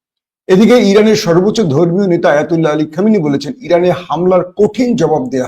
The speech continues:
হবে। তাদের সর্বোচ্চ নেতা আরো বলেন, "যারা ইরানে এ আক্রমণ করেছে, প-, মানে, আহ, যে শত্রু,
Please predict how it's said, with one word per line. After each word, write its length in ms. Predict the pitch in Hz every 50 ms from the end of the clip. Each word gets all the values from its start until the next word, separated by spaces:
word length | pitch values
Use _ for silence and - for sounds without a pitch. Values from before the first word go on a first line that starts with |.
| - -
হবে। 200 | 123 - - - _ _ _ _ _ _ _ _ _ _ _ _ _ _ _ _ _
তাদের 200 | 135 135 147 147
সর্বোচ্চ 460 | - 151 160 160 156 165 170 165 185
নেতা 280 | 170 156 139 - 165 147
আরো 180 | 143 143 170
বলেন, 400 | 160 165 175 202 240 330 - - - _ _ _ _ _ _ _ _ _ _ _ _ _ _ _ _ _ _ _ _ _ _ _ _ 127
"যারা 360 | 110 101 160 165 165 180 185
ইরানে 380 | 180 180 190 196 196 208 208 214
এ 240 | 175 170 180 - -
আক্রমণ 500 | 151 156 151 - 185 180 190 190 185 -
করেছে, 340 | 165 165 175 175 175 160 -
প-, 240 | - - 165 160
মানে, 220 | 147 147 139 139 143
আহ, 1000 | 135 - - - _ _ _ _ _ _ - - - - - - - - - -
যে 120 | - 143 135
শত্রু, 580 | - - 196 190 190 - 196 165 131 104 -